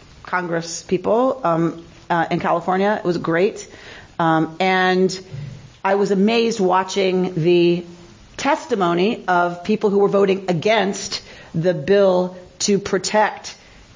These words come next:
gay and lesbian students in schools. They stood up and they said time after time after time after time, "My religion, the, my Bible and my God tell me that I must vote against this bill, and I ask you to do the same."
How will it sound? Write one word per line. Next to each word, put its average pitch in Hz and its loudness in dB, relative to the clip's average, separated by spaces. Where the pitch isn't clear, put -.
gay 196 2
and 196 2
lesbian 180 2
students 202 0
in 175 2
schools. 233 0
They 226 2
stood 277 -2
up 240 0
and 196 2
they 220 2
said 220 0
time 269 0
after 208 -2
time 226 0
after 196 -4
time 220 0
after 185 -4
time, 214 0
"My 202 2
religion, 220 0
the, 190 4
my 180 2
Bible 220 2
and 220 -2
my 233 4
God 180 2
tell 214 2
me 202 2
that 196 2
I 185 2
must 185 0
vote 202 0
against 165 0
this 151 0
bill, 156 0
and 170 0
I 160 0
ask 170 -4
you 170 2
to 160 -4
do 151 2
the 147 2
same." 139 -2